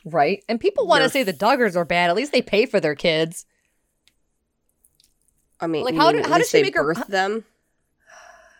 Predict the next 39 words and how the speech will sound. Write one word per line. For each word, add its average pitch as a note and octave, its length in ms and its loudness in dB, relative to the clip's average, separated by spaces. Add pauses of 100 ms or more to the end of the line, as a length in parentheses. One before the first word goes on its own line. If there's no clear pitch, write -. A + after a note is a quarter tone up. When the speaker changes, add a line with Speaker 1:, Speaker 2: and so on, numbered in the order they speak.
Speaker 1:
No, D4 220 2
like, A#3 180 -2
how G#4 140 0
does D5+ 120 2
she, - 120 -6
how E4+ 80 2
do C5 100 2
they A4+ 140 0
make G#4+ 80 -2
their F4 80 -2
money? C4 260 0
Like, F#3+ 160 0
ooh, D4+ 140 -2
they're A#3+ 100 2
millionaires. G#3+ 440 -2
Speaker 2:
I - 20 0
mean, A3+ 120 0
he's C#4+ 260 -6
a E4 80 -2
bill-, A3+ 240 -4
he's C#4 240 -8
a C#4+ 40 -6
million, C4 280 -2
he B3+ 80 -6
works, A3 380 -4
he A#3+ 100 -8
does G#3+ 240 -4
something. F#3+ 400 -4
He G3 80 -2
must A3 160 -4
be C4 80 -6
some G3+ 180 -6
kind F#3+ 140 -2
of D3+ 120 -10
business C4+ 380 -4
owner D3+ 320 -2
or C#3 80 -4
something. D#3+ 560 -2
Speaker 1:
Mm-hmm. C#3 260 -14